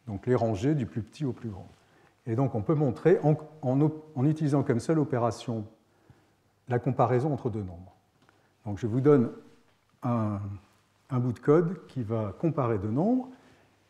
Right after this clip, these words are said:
et je veux savoir combien de, d'opérations il me faut pour arriver à trier les nombres. On peut montrer qu'on peut le faire en temps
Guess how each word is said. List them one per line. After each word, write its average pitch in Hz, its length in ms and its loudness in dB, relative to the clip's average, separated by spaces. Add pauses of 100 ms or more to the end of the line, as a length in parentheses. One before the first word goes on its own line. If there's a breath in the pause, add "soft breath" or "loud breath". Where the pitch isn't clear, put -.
(200 loud breath)
et 151 140 4
je 139 80 0
veux 131 120 2
savoir 139 300 2
combien 185 320 4
de, 135 220 4
d'opérations 135 920 0 (100)
il 127 120 2
me 113 140 0
faut 180 280 2
pour 131 200 0
arriver 117 200 2
à 143 60 0
trier - 260 -8
les 107 120 -8
nombres. 98 300 -16 (520 soft breath)
On 95 80 -10
peut 160 160 2
montrer 135 540 2 (800)
qu'on 117 140 0
peut 175 100 4
le 170 60 6
faire 143 260 2
en 123 80 0
temps 110 320 -4